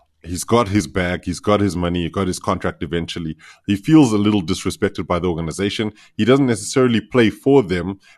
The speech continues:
but if he plays well, it puts him in the shop window. And that means that other teams will be like, "Okay, maybe we should take a chance on this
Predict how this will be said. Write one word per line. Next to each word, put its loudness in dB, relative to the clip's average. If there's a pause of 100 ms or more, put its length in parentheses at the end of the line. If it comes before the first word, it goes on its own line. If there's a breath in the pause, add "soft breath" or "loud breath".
but -4
if -2
he -2
plays 0
well, 4
it -2
puts -4
him 0
in 0
the -2
shop -6
window. -6 (300 soft breath)
And -4
that -2
means -2
that -6
other -2
teams -4
will -4
be -4
like, -2
"Okay, -2
maybe 0
we -2
should 0
take -2
a -4
chance -8
on -8
this -12